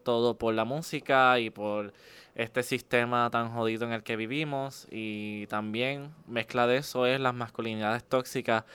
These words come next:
que han vivido y que ellas mismas siguen teniendo, porque esas son las masculinidades que venden,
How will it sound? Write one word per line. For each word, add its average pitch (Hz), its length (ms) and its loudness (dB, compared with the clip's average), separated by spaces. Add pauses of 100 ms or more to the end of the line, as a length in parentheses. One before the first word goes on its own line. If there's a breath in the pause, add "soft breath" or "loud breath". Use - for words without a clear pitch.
(380 loud breath)
que 131 120 8
han 123 160 8
vivido 139 640 4
y 120 180 -2
que 117 180 2
ellas 120 300 -2
mismas 139 400 -4
siguen 123 420 -4
teniendo, 127 640 0
porque 110 400 -2
esas 117 220 -6
son 123 100 0
las 127 140 2
masculinidades 117 680 0
que 113 160 -4
venden, 107 500 -2